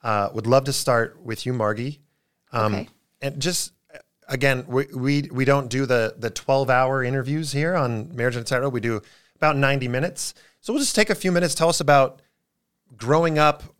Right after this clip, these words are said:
Speaker 1: Uh, where did you grow up, first of all?
Speaker 2: I grew up in Maryland and Ohio, and high school was Florida.
Speaker 1: All right. All right. So would love to hear about your upbringing, particularly kind of what,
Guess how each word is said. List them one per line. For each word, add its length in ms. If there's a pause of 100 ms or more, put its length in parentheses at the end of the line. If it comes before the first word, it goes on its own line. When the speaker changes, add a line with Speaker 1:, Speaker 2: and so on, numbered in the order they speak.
(140)
Speaker 1:
Uh, 220
where 200
did 180
you 60
grow 220
up, 180
first 240
of 80
all? 240 (480)
Speaker 2:
I 180
grew 440
up 360 (300)
in 640 (280)
Maryland 840 (120)
and 500 (100)
Ohio, 800
and 200
high 180
school 340
was 200
Florida. 520 (200)
Speaker 1:
All 140
right. 360 (180)
All 120
right. 280
So 460 (280)
would 120
love 160
to 80
hear 200
about 200
your 120
upbringing, 440 (340)
particularly 500
kind 200
of 160 (520)
what, 720